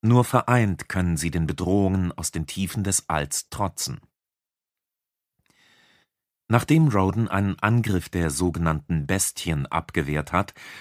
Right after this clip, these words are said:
haben diese sich in die Außenbereiche des Sol-Systems zurückgezogen. Aber noch haben die Gegner und vor allem ihr Befehlshaber Andros ihre unheilvollen Pläne nicht aufgegeben.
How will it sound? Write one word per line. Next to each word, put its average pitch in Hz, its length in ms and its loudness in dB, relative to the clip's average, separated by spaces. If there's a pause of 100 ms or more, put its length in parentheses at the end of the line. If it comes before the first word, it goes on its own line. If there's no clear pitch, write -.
(220)
haben 113 280 2
diese 117 260 -2
sich 117 240 -4
in 120 60 0
die 120 180 -2
Außenbereiche 80 720 0
des 73 200 -4
Sol-Systems 82 760 -2
zurückgezogen. - 880 -6 (1080)
Aber 104 180 4
noch 104 300 0
haben 117 240 -2
die 113 100 -2
Gegner 87 640 -4 (160)
und 92 160 -4
vor - 180 2
allem 85 260 0
ihr 82 160 -6
Befehlshaber 80 800 0
Andros 90 640 0
ihre 85 240 -4
unheilvollen 82 760 -4
Pläne 78 400 -2
nicht 85 320 -6
aufgegeben. 64 680 -6